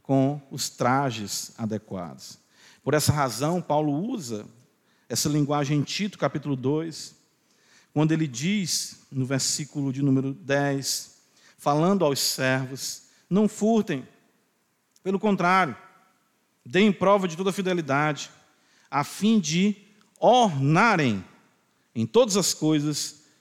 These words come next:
a doutrina de Deus, nosso Salvador." Então, que chamado maravilhoso, que, que, que chamado Paulo queria que os coríntios entendessem isso.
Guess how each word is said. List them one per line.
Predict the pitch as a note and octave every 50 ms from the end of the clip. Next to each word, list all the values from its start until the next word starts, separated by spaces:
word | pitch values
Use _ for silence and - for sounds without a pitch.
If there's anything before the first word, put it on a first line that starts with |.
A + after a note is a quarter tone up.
| _ _ _
a | C#3+ D3+
doutrina | D3 D3 C#3 C3 - B2 C3 C3
de | B2+ C3
Deus, | A#2+ A#2+ G#2+ G#2 G#2 G#2 F#2+ - - - _ _ _ _ _
nosso | G#2+ G2+ G2+ - -
Salvador." | - A2 F#2+ G2+ G2+ F2+ F2 D#2+ B1+ C#2+ F#2+ - _ _ _ _ _ _ _ _ _ _ _ _ _ _ _ _
Então, | - A#3 B3 A#3+ F3+ - - _ _ _ _ _ _ _ _ _ _ _ _ _ _ _ _ _ _ _ _ _ _ _
que | - C#4+
chamado | - - - E4+ D4+ B3 F3 D#3+ G3 A3+ A3 E3 C#3
maravilhoso, | B2 A#2+ A#2 A2+ A2 A2 G2+ F#2+ F#2+ G2 F#2+ G2 - -
que, | - F3+ F3+
que, | - _ - F#3+ - _ _
que | _ - F#3
chamado | E3+ - - A3 G#3 F#3+ F3 E3 E3+ F3+ F#3 E3+ E3+
Paulo | - - F3+ F3+ F#3 F3+
queria | F3+ - F#3 E3+ F3 G3 F#3+
que | - G3+
os | F#3 - -
coríntios | - G3 F#3 F3 F3+ F#3 - F3 D#3
entendessem | F#3 F#3+ F3+ F#3+ F#3 E3+ D#3+ E3+ F3+ E3 - - F3+ E3+ D#3+ D#3+
isso. | E3 D#3+ - - - - - -